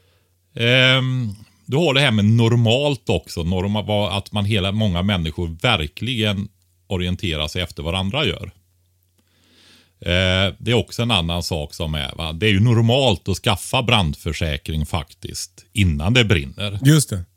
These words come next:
Speaker 1: Men att se till att barnen har mat innan maten är slut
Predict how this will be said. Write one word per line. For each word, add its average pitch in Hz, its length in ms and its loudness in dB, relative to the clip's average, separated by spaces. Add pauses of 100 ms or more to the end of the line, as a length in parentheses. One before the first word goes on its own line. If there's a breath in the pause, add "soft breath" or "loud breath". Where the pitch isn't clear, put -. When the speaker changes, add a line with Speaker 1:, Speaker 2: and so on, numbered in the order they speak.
(540 loud breath)
Speaker 1:
Men 101 200 2
att 98 140 -2
se 107 100 -2
till 98 160 0
att 95 100 0
barnen 95 360 0
har 101 60 2
mat 117 640 0 (160)
innan 101 600 4 (260)
maten 85 420 0
är 85 100 0
slut 76 320 -6